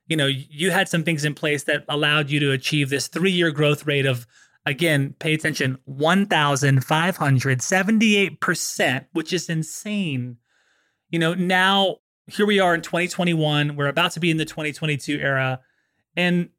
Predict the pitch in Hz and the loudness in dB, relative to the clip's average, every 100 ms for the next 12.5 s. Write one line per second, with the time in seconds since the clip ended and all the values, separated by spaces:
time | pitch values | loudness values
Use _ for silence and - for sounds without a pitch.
0 | _ _ 170 190 202 208 214 165 170 208 | _ _ -4 2 2 2 0 -2 -2 0
1 | 233 208 180 185 - 175 - 170 180 165 | 0 -2 -4 -4 -2 -4 -2 0 0 -2
2 | 147 151 151 151 147 135 - 185 123 214 | -2 0 0 0 -2 -4 -2 -2 0 -4
3 | - 127 117 117 110 - 135 - 160 165 | -2 -2 0 -2 -4 -4 -4 -2 -2 -2
4 | - 151 147 - 156 151 127 156 143 127 | 0 0 -2 -2 0 0 0 -4 -2 -2
5 | 123 117 131 123 131 139 139 131 - _ | -2 -2 -4 -4 -4 0 0 -2 -6 _
6 | _ _ _ _ - 254 311 226 208 202 | _ _ _ _ -2 2 4 2 2 0
7 | 160 131 156 151 131 131 139 135 131 131 | -2 -2 -4 -2 -2 -2 -2 0 2 0
8 | 131 139 147 139 - 208 202 185 185 185 | 0 -2 -2 -2 2 4 4 2 2 2
9 | 170 180 180 170 - _ _ 156 139 131 | 2 2 2 0 -4 _ _ -4 0 -2
10 | - - 196 202 190 170 - 170 170 165 | -2 -2 2 2 2 -2 2 4 4 2
11 | 160 135 165 175 143 160 160 156 147 151 | -2 -4 -2 -2 -2 0 2 2 0 0
12 | 156 147 147 143 | 0 2 2 0